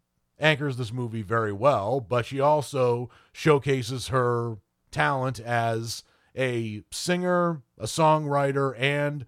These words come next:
a ukulele player extremely well here.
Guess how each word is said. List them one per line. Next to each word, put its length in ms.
a 100
ukulele 600
player 480
extremely 600
well 260
here. 440